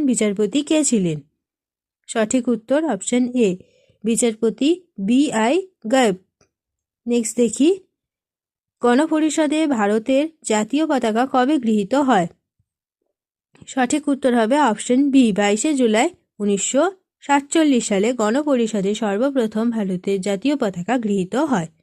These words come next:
শেষ হলো আজকের ভিডিও। আজকের ক্লাসে তোমাদের সাথে আমরা আলোচনা করলাম কেপি কনস্টেবল দু হাজার পঁচিশ এক্সামের জন্য গুরুত্বপূর্ণ কিছু জিকে কোয়েশ্চেন অ্যান্সার নিয়ে।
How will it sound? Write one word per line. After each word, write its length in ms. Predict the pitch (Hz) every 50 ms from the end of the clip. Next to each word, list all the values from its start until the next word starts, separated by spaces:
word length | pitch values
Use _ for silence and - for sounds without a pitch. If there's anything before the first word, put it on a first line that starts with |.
| _ _ _ _ _ _ _ _ _ _ _ _ _ _ _ _ _ _ _ _ _ _ _ _ _ _
শেষ 260 | - 294 320 370 381 381
হলো 160 | 370 370 370
আজকের 380 | 359 330 285 262 277 302 339 349
ভিডিও। 320 | 330 330 277 208 226 247 311 381 339
আজকের 320 | 254 240 226 240 254 320 330
ক্লাসে 240 | 349 349 339 349 320
তোমাদের 280 | - 302 285 277 285
সাথে 200 | 277 294 277 -
আমরা 220 | 294 294 294 302 277
আলোচনা 340 | 247 240 247 - 285 302 311
করলাম 360 | 302 302 294 294 294 311 311
কেপি 240 | 302 254 240 240 277
কনস্টেবল 480 | 285 277 277 285 277 - 277 277 311 330
দু 100 | 294 262
হাজার 240 | 233 220 214 226 226 226
পঁচিশ 320 | 233 226 233 226 311 311 -
এক্সামের 420 | 285 254 240 - 220 208 208 202
জন্য 240 | 196 214 214 208 247 311 330
গুরুত্বপূর্ণ 580 | 277 233 220 220 214 220 214 214 208 214 208 214 208
কিছু 220 | 196 208 202 302 302
জিকে 280 | - 240 247 247 339 349
কোয়েশ্চেন 320 | 311 254 226 220 - 214
অ্যান্সার 340 | 208 196 190 190 196 214 202
নিয়ে। 200 | 196 196 214 294